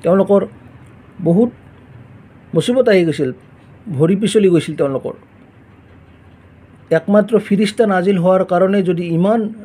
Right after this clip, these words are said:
ডাঙৰ ঘটনা হয় আৰু ইমান আল্লাহৰ মদদ হয়,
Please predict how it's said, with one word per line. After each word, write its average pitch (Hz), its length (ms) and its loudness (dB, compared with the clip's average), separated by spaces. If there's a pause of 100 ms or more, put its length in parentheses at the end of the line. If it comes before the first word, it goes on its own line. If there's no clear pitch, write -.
(160)
ডাঙৰ 170 340 2 (580)
ঘটনা 165 320 2
হয় 151 280 0 (640)
আৰু 143 180 2
ইমান 165 360 2
আল্লাহৰ 151 380 0
মদদ 151 300 0
হয়, 139 240 -2